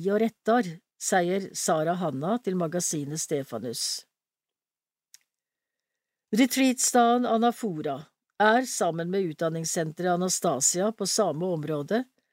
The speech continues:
et kraftsentrum som biskop Thomas har bygd opp for den koptiske minoriteten i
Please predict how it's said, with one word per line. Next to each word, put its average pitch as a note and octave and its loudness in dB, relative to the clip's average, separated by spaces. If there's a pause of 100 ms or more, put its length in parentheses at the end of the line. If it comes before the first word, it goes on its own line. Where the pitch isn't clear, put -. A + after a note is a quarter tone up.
(240)
et G#3+ 2
kraftsentrum A3 0
som G#3+ -2
biskop F#3 -4
Thomas E3 0
har G3+ 2
bygd F3+ -2
opp A3 -2
for F3+ -4
den F#3 2
koptiske - -4
minoriteten F3 -2
i D#3+ -6